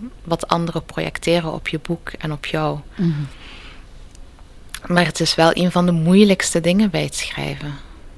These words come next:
Speaker 2: Heb je ook negatieve commentaren gekregen op je boek?
Speaker 1: Eh, nee.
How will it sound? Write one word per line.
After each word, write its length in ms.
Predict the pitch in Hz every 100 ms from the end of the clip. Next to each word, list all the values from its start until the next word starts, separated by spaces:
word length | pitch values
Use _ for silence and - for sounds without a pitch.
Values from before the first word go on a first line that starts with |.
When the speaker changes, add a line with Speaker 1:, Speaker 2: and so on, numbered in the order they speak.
| - - - - - - - - -
Speaker 2:
Heb 140 | 190
je 100 | 196
ook 120 | 185
negatieve 560 | 175 165 190 196 214 220
commentaren 600 | 226 214 208 220 214 247
gekregen 420 | 240 - 240 247
op 120 | 247 -
je 80 |
boek? 300 | 233 320 - - - - - - - - - - - - - - - - - - - - - - - - - - - -
Speaker 1:
Eh, 1040 | 202 190 185 185 180 180 180 180 180 180 180 - - - - - -
nee. 540 | 190 180 175 185 277